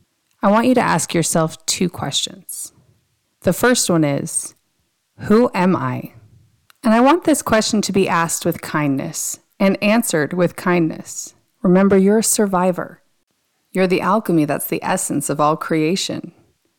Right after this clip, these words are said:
And words are powerful, and the words you speak become the weight you carry. So choose them wisely. And before you ask the second question, take a moment to marvel at that beautiful sky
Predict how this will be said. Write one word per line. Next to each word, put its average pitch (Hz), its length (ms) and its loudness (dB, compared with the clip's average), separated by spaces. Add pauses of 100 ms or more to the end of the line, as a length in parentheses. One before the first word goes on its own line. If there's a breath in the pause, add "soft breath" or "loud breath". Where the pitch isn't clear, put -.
(140)
And 190 200 4
words 208 320 2
are 202 80 2
powerful, 185 800 -2 (460)
and 190 140 2
the 190 80 4
words 196 320 2
you 208 120 2
speak - 560 -2
become 180 340 0
the 180 80 2
weight 185 240 2
you 156 120 -2
carry. 170 540 -2 (960)
So - 160 -2
choose 269 340 2
them 185 160 2
wisely. 185 600 -2 (600)
And 208 140 6
before 262 340 4
you 269 180 2
ask 185 380 -2
the 185 100 -2
second - 400 -4
question, 175 600 -6 (300)
take 220 240 -2
a 247 40 2
moment 202 380 2
to 190 100 -4
marvel 175 480 0
at 165 120 -6
that 170 220 -2
beautiful 196 460 2
sky 160 580 -4